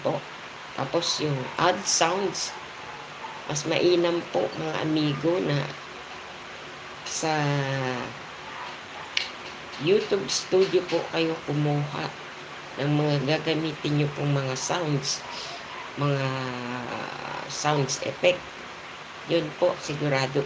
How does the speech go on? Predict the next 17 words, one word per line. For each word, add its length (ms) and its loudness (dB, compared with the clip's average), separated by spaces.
po, 80 0
kung 240 -8
hindi 400 0
po 160 0
kayo 240 0
makaka-copyright. 880 -6
Ayan 300 -2
po. 160 -6
So, 160 -2
habang 560 4
hinihintay 800 2
ko 160 -8
pa 160 0
po 80 2
kayo, 240 4
hmm, 520 -6
alam 200 2